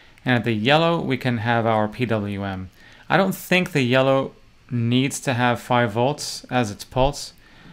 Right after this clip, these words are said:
I believe I remember seeing in the data sheet that it can be,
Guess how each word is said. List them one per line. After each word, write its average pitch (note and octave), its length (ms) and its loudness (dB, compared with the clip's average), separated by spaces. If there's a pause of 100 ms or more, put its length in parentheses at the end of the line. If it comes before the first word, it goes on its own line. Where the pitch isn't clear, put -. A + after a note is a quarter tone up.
(140)
I A#2+ 80 0
believe B2+ 260 0
I A#2+ 140 4
remember A2+ 580 -2
seeing A2+ 300 -4
in G#2+ 120 -2
the G2+ 220 -8 (200)
data A2 280 -2
sheet G#2 400 -8 (960)
that B2 160 6
it A#2+ 140 2
can A#2+ 160 4
be, A2 400 4